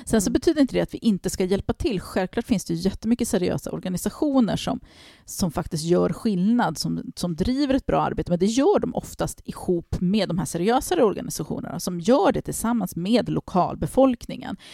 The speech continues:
Speaker 1: Om man tittar på, vad är det, S O S Barnbyar till exempel, det är ju inte så här vita som är där och, och så här, eh, hjälper mammor, utan det är befolkningen, det är de som bor där, det är de som
Speaker 2: Mm.
Speaker 1: liksom, många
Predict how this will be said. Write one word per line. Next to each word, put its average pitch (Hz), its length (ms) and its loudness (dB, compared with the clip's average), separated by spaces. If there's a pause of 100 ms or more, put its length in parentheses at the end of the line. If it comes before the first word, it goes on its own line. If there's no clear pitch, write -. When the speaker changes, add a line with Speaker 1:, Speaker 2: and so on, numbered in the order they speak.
Speaker 1:
Om - 120 -20
man 143 80 -6
tittar 165 200 0
på, - 160 -2
vad 170 100 2
är 156 80 0
det, - 60 -2
S - 220 -2
O 160 60 2
S - 160 -4
Barnbyar 180 600 2
till 208 120 -4
exempel, - 360 -6
det 185 80 -2
är 208 40 2
ju 240 60 6
inte 240 160 2
så 170 100 -4
här 151 80 -4
vita 170 340 -2
som 269 160 2
är 254 40 8
där 160 240 -2 (160)
och, - 60 -8
och 156 80 -2
så - 100 -2
här, 135 200 -2 (680)
eh, 175 240 0
hjälper 175 280 0
mammor, 170 380 0
utan 160 180 -2
det 175 80 2
är 208 40 2
befolkningen, 233 760 2
det 190 60 2
är 214 40 8
de 190 160 2
som 160 140 -4
bor 226 320 4
där, - 140 -6
det 180 80 -2
är 180 40 -2
de 185 200 0
som - 160 -6
Speaker 2:
Mm. - 80 -6
Speaker 1:
liksom, 180 220 -2 (280)
många 175 260 0